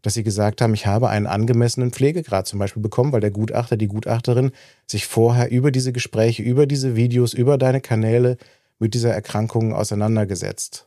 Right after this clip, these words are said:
hat. Und das ist natürlich was, das bedeutet mir wahnsinnig viel. Also das ist tatsächlich kaum in Worte zu fassen, dass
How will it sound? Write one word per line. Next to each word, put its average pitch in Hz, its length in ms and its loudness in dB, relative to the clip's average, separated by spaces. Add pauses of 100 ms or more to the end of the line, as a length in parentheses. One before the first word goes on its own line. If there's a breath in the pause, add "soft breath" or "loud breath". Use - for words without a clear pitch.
(100)
hat. - 340 -10
Und 95 260 -12
das 92 140 -10
ist 104 160 -8
natürlich 101 480 -4
was, 98 340 -2 (1080)
das 107 140 -4
bedeutet 107 440 2
mir 107 140 2
wahnsinnig 101 460 0
viel. 104 320 0
Also 101 160 -4
das 101 220 -4
ist 101 160 -8
tatsächlich 101 460 -6
kaum 110 260 2
in 98 100 -2
Worte 107 260 0
zu - 140 -8
fassen, 101 380 -4
dass 101 320 -4